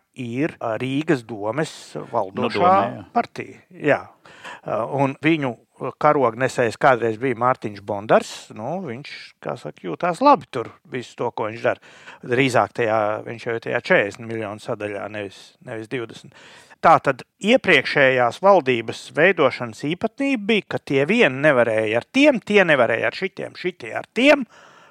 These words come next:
Speaker 1: un tā ņemšanās bija diezgan ilga. Faktiski, kāds iznāk, Kariņš bija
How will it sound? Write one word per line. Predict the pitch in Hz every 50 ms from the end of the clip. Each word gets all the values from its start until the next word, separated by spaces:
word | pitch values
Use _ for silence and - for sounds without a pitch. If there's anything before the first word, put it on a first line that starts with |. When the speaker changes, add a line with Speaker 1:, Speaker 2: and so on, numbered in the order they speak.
| _ _ _ _
Speaker 1:
un | - 180 175 -
tā | - 151 139
ņemšanās | 139 147 170 226 254 - - 277 269 247 185 135 143
bija | 160 202 220
diezgan | 196 180 131 131 135 151 214 247
ilga. | 294 320 330 330 302 233 151 - - - - - - -
Faktiski, | _ - - 131 - _ - - 208 - - - 240 - - - - _ _
kāds | - 208 185 - - - 226
iznāk, | 196 143 123 123 - -
Kariņš | - 196 220 262 262 226 - -
bija | - 240 233